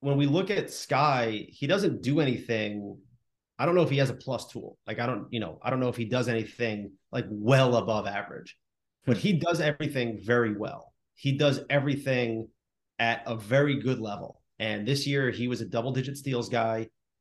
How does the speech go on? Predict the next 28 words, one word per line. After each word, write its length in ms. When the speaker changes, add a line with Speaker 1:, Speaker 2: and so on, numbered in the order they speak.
Speaker 1:
as 100
a 80
sophomore, 760
starting 340
in 80
center 260
field 300
every 180
day. 440
Um, 640
you 100
know, 140
and 140
he's 280
gonna 180
be 140
in 60
the 80
right 240
place 280
at 60
the 80
right 240
time. 380
Like, 180
he, 260
he 200
knows 600